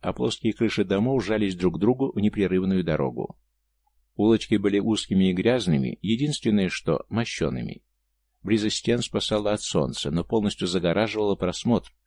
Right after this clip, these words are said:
так что Волх начал прислушиваться к бурно жестикулирующему Гиви.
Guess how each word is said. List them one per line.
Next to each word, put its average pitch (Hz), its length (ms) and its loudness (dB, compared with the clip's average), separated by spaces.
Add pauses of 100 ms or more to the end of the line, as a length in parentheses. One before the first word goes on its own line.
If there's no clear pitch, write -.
(120)
так - 160 -4
что 98 160 -2
Волх 143 380 0
начал 107 300 -2
прислушиваться 117 720 -6
к - 140 -14
бурно 135 320 0
жестикулирующему 170 960 -2
Гиви. 131 380 -6